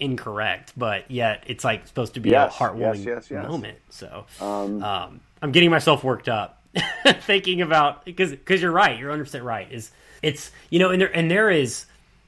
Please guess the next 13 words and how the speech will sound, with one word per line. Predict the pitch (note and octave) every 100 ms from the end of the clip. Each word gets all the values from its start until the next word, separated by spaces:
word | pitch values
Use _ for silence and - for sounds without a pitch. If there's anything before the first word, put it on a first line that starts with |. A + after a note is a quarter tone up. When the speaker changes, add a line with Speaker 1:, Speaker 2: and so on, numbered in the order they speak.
| -
Speaker 1:
I |
feel | C#3
like | G#3+
there's | D3+
some | D#3+ C#3
validity | A#2 A#2+ C3+ C#3
in | C#3 C3 B2 A#2+
the, | A2+ G#2+ G#2 - _
how | - - - B2+ A#2+
younger | B2 B2 B2+
generations | A2+ A2+ A2 - F#2+
are |
treated, | F#2 - A#2 B2 B2